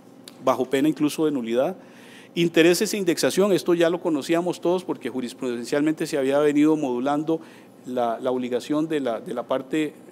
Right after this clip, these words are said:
eh, que sufre una condena económica de pagar intereses y la indexación, es decir, traer a valor presente, eh, la, la, la obligación.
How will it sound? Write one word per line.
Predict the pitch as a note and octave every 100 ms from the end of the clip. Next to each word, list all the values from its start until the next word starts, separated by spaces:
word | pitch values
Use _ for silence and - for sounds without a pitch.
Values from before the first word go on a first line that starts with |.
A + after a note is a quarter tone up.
| -
eh, | A2+ G#2+ G#2 -
que | A2+
sufre | - C3 D#3
una | D#3
condena | - D3 D3+ D3+ D#3 D#3
económica | C3+ D3+ D#3+ D#3+ E3+ E3+
de | B2+
pagar | A#2 B2 C#3+
intereses | D#3 D3+ D3+ D3 D#3+ - - - - - -
y | B2 C3+
la | D#3
indexación, | D#3 D#3 - C#3 D#3 D#3+
es | C3
decir, | B2 C#3+
traer | C3 A#2+
a | C3+
valor | C#3+ D3 D3
presente, | D#3 F3 D#3+ - F#3 - - - - - - - - - - - - - -
eh, | B2 A#2+ A#2 A2+
la, | A#2 A2+
la, | A2 G#2+ G#2+ -
la | A2+
obligación. | A2 B2 D3 D3+ F3+ A3